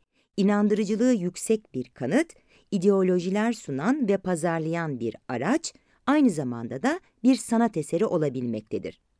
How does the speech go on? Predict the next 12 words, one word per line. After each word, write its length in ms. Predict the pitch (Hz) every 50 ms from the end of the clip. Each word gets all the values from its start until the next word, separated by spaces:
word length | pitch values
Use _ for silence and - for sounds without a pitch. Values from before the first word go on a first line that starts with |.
| _ _ _ _ _ _ _ _ _
Bu 100 | 330 370
program, 560 | - - 175 139 117 104 - 117 120 185 247 - - _ _ _ _ _ _
fotoğraf 560 | - 226 220 - 208 196 180 170 170 160 -
makinesi, 720 | - 123 - - 104 85 78 - - - - 190 240 320 - _ _ _ _ _ _ _
sanat 340 | - 220 202 185 170 156
eseri, 520 | 127 104 - - 98 95 131 180 247 311 - _ _ _ _ _ _ _
sanatsal 600 | - - 233 226 226 220 - - - 202 180 156
fotoğraf, 600 | - - 120 - - 117 104 101 110 156 226 285 - _ _ _ _ _ _ _ _ -
yüksek 400 | 190 190 - - - 170 156 -
sanat, 520 | - - - 107 117 190 254 254 - _ _ _ _ _ _ _ _ 185
Victoria 580 | 208 208 - - 247 240 240 214 156 131 117
dönemi 440 | 127 123 113 113 127 165 220 311 381